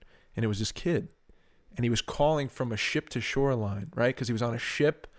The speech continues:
going to Vegas. Like, he was, he was, like, out, right? Check this out. He called to ask if my grandfather would come with him to, to, to Vegas,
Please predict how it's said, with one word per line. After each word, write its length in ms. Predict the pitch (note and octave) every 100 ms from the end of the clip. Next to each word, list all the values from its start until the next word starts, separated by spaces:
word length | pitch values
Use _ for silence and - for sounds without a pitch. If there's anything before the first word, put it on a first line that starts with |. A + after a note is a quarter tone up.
| - -
going 220 | - B2+
to 60 | A#2
Vegas. 680 | G#2+ B2 B2 A#2 - - -
Like, 180 | A2+ -
he 60 |
was, 200 | A#2+ - - - -
he 80 |
was, 120 | B2 A#2
like, 200 | B2 - -
out, 220 | B3 - _ _ - _ - - - - _
right? 260 | A#2 B2+ -
Check 180 | C#3+ C3+
this 140 | C#3 A#2
out. 180 | A2 - - _ - - - _ _ - - _ _ - - - - - - -
He 600 | - - E3+ F3 E3+ - _ _ _ _ _ -
called 480 | - - C#3 D3 E3
to 140 | C#3+ -
ask 360 | B2 B2 -
if 80 | A#2+
my 120 | A#2
grandfather 760 | A2 A2+ B2 C#3+ - A#2+ A2+ A2
would 220 | A2 A2+
come 260 | - C#3+ B2+
with 240 | C#3+ -
him 280 | A#2+ E3 - _ _ _ _ _ _ - _
to, 200 | - A#2+ A2+
to, 320 | - B2+ A#2
to 160 | -
Vegas, 560 | A#2 D#3+ B2 E2 - -